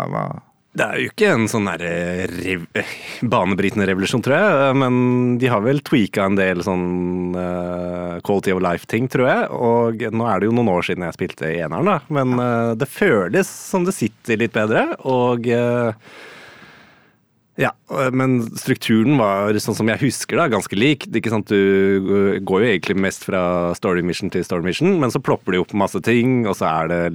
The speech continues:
Speaker 2: liksom en sånn der, eh, «Oi, nå skjer det et ran borte i gata», så blir du distrahert, og så må du stoppe noen skurker i biler. Og allerede har, merker jeg jo at det er jo noen sånne der gjentagende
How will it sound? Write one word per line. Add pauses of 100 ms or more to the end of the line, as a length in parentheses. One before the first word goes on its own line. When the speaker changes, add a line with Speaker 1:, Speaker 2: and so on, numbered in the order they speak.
Speaker 2:
liksom
en
sånn
der,
eh, (160)
«Oi,
nå
skjer
det
et
ran
borte
i
gata»,
så (180)
blir
du
distrahert,
og
så (800)
må
du
stoppe
noen (140)
skurker
i
biler. (680)
Og
allerede
har,
merker
jeg
jo
at
det
er
jo
noen
sånne
der
gjentagende